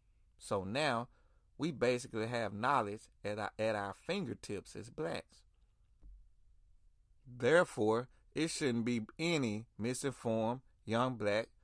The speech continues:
people anywhere in the United States of America. But unfortunately, the evil powers that be began to saturate the internet with distractions such as porn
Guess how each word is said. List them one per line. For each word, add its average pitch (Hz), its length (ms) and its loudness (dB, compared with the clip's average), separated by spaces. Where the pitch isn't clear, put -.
people 131 380 0
anywhere 113 640 2
in 113 180 -2
the 120 80 0
United 113 440 0
States 104 340 -4
of 117 140 -2
America. 135 520 0
But 127 180 0
unfortunately, 117 840 0
the - 120 -8
evil 120 300 -2
powers 127 440 4
that 117 240 -2
be 151 280 -4
began 107 360 -4
to 98 60 -6
saturate 117 640 0
the - 140 -8
internet 104 440 -2
with 98 240 -2
distractions 110 840 -2
such - 300 -4
as - 100 -12
porn 110 520 -4